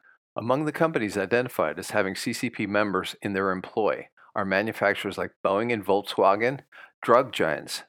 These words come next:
Pfizer and AstraZeneca, and financial institutions including A N Z and H S B C, according to the reports. "It's believed to be the first leak of its kind in the world," the Australian journalist and Sky News host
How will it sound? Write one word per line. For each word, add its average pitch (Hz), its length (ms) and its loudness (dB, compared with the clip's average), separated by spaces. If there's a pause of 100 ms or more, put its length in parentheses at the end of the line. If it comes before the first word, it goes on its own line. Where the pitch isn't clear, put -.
Pfizer 120 720 2
and 90 140 -8
AstraZeneca, 104 1000 2 (300)
and 101 120 -4
financial 117 520 2
institutions 107 920 -6
including 98 500 -2
A 104 220 2
N 98 240 0
Z 107 140 0 (520)
and 107 220 -4
H 110 240 0
S 107 140 -4
B 90 200 -8
C, 73 420 -8
according 87 380 -2
to - 100 -20
the 90 100 -2
reports. 82 680 -6 (720)
"It's 123 200 0
believed 143 480 0
to 139 60 -2
be 120 120 0
the 190 100 2
first - 500 0
leak 120 340 0
of 107 140 2
its 104 160 0
kind 110 520 0 (100)
in 120 160 -2
the 104 140 2
world," 104 680 4 (140)
the 101 140 0
Australian 113 580 2
journalist 98 560 0
and 98 100 -6
Sky 110 360 4
News 107 340 2
host 87 360 -6